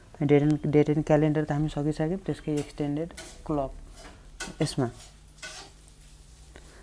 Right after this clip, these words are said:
क्लकमा चाहिँ सोध्ने टाइपको क्वेसन यहाँ हेर त,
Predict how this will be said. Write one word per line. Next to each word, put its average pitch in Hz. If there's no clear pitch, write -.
क्लकमा 170
चाहिँ 170
सोध्ने 165
टाइपको 156
क्वेसन 180
यहाँ 160
हेर 147
त, 151